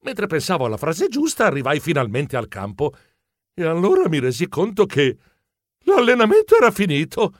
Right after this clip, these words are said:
Squeet! Thea riponeva la racchetta nella custodia. Trappola leccava l'ennesimo gelato. Ben e Trappi raccoglievano le palline.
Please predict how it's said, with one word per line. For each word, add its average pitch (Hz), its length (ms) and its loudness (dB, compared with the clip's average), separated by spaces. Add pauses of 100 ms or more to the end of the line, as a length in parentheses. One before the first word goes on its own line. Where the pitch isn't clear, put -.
(280)
Squeet! 523 1160 0 (680)
Thea 214 360 2
riponeva 190 460 0
la 165 100 -2
racchetta 160 420 -6
nella 139 260 -6
custodia. 127 680 -8 (540)
Trappola 131 500 0
leccava 123 360 -2
l'ennesimo 113 560 -6
gelato. 160 600 -4 (260)
Ben 190 280 2
e 190 80 0
Trappi 220 360 -2
raccoglievano 143 580 0
le 135 120 -2
palline. 107 560 -8